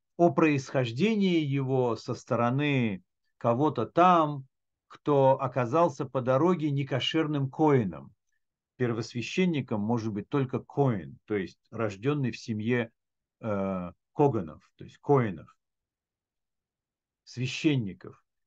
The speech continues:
Так вот, там есть много законов, которые делают, э, представителей семьи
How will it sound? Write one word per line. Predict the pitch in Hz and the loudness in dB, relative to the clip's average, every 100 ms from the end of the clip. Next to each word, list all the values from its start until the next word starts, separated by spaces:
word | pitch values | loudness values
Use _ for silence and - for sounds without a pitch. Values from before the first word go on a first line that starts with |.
| _ _ | _ _
Так | 131 139 | -4 2
вот, | 151 139 - - | 2 2 -2 4
там | 175 208 | 4 6
есть | 170 160 185 - | 2 2 0 0
много | 135 147 214 175 | -4 2 4 4
законов, | 139 131 131 139 117 101 - | 2 0 -2 -4 -4 -6 -6
которые | 107 147 147 139 127 120 113 _ _ _ _ _ _ _ | -4 0 2 4 2 0 -4 _ _ _ _ _ _ _
делают, | 110 113 160 151 143 135 - - _ _ _ - | -8 2 4 6 4 2 -2 -20 _ _ _ -10
э, | 123 110 104 | -4 -2 -2
представителей | 131 131 - 131 156 139 135 120 110 | -2 -4 0 0 0 -2 -4 -2 -4
семьи | - 131 135 143 139 92 | -4 -4 -2 0 -2 -4